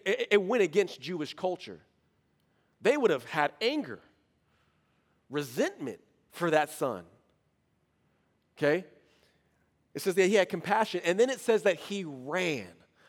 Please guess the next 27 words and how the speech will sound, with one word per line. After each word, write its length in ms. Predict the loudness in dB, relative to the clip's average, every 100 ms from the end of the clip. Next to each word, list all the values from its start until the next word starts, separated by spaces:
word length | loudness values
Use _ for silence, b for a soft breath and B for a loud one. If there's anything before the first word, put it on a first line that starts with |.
| b
The 100 | -2
father 580 | -2 4 6 6 4 2
ran. 440 | -2 2 2 2 2
This 180 | 2
is 100 | 2
interesting. 500 | -2 -2 -4 -12 -14 -16 _ b b b b b b b b b
It 180 | 2 2
was 380 | 6 6 4 -2 -20 _ -4
in, 220 | -2 -2 -6 2
in, 240 | 2 2 -4
in 140 | 2 2
a 60 |
Jewish 400 | 2 -2 -6 -6
culture, 440 | -4 -2 -2 -2 -4
a 80 | -2
father 480 | 0 4 4 4 -2 -8
never 400 | -4 0 0 0
ran. 320 | -2 -4 -6 -14 _ -2
They 100 | -2
never 280 | 2 0 2
did 220 | 2 2
that. 200 | 2 -10 -14 b b b b
Because 300 | 0 4 4
in 80 | 4
order 160 | 2 0
to 120 | 0
run, 360 | 2 2 2